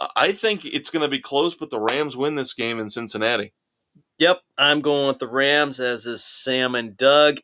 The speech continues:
Speaker 2: Aaron and Bill have the Bengals.
Speaker 1: Yep.
Speaker 2: All right. Switching gears to the college ranks now.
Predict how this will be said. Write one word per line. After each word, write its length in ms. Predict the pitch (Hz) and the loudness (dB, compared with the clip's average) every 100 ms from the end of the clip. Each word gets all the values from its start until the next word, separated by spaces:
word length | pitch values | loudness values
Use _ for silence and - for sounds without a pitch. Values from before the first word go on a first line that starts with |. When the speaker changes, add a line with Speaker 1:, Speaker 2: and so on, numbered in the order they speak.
| _ 131 | _ 0
Speaker 2:
Aaron 420 | 135 143 143 135 | 4 6 6 4
and 320 | 123 110 95 | 2 -2 -4
Bill 420 | 131 151 131 104 - - | 2 4 4 0 -4 -4
have 360 | 117 123 117 | -2 -2 -4
the 80 | 139 | -6
Bengals. 800 | 117 117 110 95 87 85 - - - _ _ _ | -2 -2 -2 -6 -14 -10 -10 -10 -14 _ _ _
Speaker 1:
Yep. 180 | - 95 _ _ _ _ _ _ _ _ _ _ | -4 -4 _ _ _ _ _ _ _ _ _ _
Speaker 2:
All 240 | 175 196 180 | 4 6 6
right. 500 | 135 87 - - - _ _ _ _ _ _ _ _ | 4 0 -8 -16 -18 _ _ _ _ _ _ _ _
Switching 1000 | - - - - 160 233 233 208 202 170 | -8 -6 -8 -2 4 6 4 -2 -2 -4
gears 800 | 120 175 214 180 135 113 - - | -4 0 4 4 2 -4 -8 -8
to 320 | - 196 202 | -8 -8 -6
the 260 | 180 208 - - - | -6 -6 -8 -12 -2
college 500 | 170 214 175 117 - | 4 6 6 2 -6
ranks 520 | 120 101 92 - - | -6 -6 -6 -8 -8
now. 460 | 117 95 85 80 | -8 -10 -10 -12